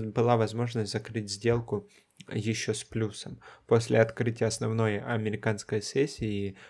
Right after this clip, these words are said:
потока ликвидности Джонсон там еще сильно вниз просел, уже остаток позиций, то есть я там большую часть, процентов семьдесят, наверное, позиций закрыл,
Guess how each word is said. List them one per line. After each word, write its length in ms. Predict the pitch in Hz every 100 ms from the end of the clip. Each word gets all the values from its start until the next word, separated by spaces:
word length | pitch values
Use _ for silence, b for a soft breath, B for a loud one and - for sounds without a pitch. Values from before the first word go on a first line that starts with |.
| _
потока 400 | 107 110 107 101
ликвидности 920 | 101 98 113 123 131 113 - - 104 101
Джонсон 420 | 110 107 - 101
там 200 | 107 101
еще 260 | 101 - 107
сильно 380 | - 107 104 98
вниз 320 | 104 101 -
просел, 600 | - 107 - 127 120 120 B B -
уже 440 | 101 107 107 98 B B
остаток 600 | 123 117 - 107 107 -
позиций, 500 | - 101 120 135 113
то 120 | 104 104
есть 160 | -
я 80 | 107
там 300 | 107 101 104
большую 440 | 117 113 - 107 98
часть, 340 | - 101 -
процентов 520 | 110 110 113 98 101
семьдесят, 560 | - 123 123 107 117 110
наверное, 340 | 110 107 104 98
позиций 500 | 110 104 101 - 98
закрыл, 500 | 104 - 135 165